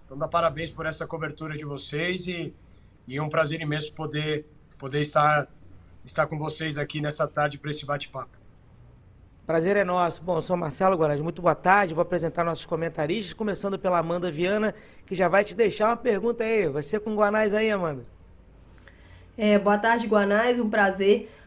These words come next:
Speaker 3: falar com você. É, o, a sua equipe vem num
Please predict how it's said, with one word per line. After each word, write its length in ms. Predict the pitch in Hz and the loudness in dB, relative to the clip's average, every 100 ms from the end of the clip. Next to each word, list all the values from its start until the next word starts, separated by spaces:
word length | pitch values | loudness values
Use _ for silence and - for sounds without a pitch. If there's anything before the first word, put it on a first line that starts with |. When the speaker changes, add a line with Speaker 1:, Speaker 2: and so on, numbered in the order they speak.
| - | -2
Speaker 3:
falar 420 | 226 208 208 208 | 4 6 6 4
com 120 | 214 | 0
você. 720 | 202 185 185 - 208 220 240 233 | 0 -2 -6 4 6 8 8 6
É, 380 | 208 214 208 214 | 6 8 8 6
o, 140 | 226 | 4
a 100 | 294 | 0
sua 220 | 320 370 | -2 0
equipe 420 | 370 - 349 - 330 | 0 2 0 2 0
vem 460 | 214 214 311 330 | 2 2 2 0
num 240 | 269 262 | -2 0